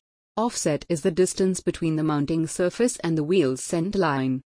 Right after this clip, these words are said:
Offset is positive when the wheel's center is moved inward toward the vehicle and negative when it is moved outward. Aluminum wheel spacers can also be used to widen the vehicle track.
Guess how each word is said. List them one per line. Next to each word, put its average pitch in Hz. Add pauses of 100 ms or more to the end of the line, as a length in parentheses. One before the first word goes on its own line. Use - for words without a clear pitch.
(300)
Offset 180
is 156
positive 185
when 170
the 151
wheel's 147
center 165
is 160
moved 185
inward 160
toward 156
the 160
vehicle 196
and 160
negative 156
when 170
it 170
is 180
moved 208
outward. 190 (640)
Aluminum 247
wheel 220
spacers 180
can 147
also 196
be 190
used 190
to 151
widen 160
the 165
vehicle 196
track. 151